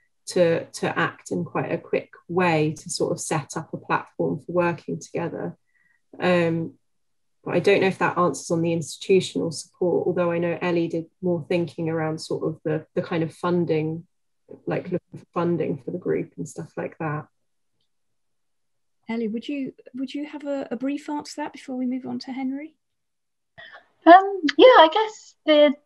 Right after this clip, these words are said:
Speaker 3: the thing to reiterate, uh, the thing to reiterate is that actually it, um, it avoided a lot of duplication.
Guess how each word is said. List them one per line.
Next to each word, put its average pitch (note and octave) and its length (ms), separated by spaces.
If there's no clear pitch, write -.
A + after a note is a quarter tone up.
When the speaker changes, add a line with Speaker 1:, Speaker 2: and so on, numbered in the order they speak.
Speaker 3:
the C#4+ 80
thing D4+ 240
to C#4+ 80
reiterate, C4 640
uh, G#3 280
the A#3+ 80
thing D#4+ 160
to D#4 80
reiterate C#4 400
is G3+ 140
that F#3+ 240
actually G#3 440
it, G3+ 240
um, G3 380
it G#3+ 120
avoided B3+ 400
a A#3+ 40
lot G#3 120
of G3+ 100
duplication. A3 800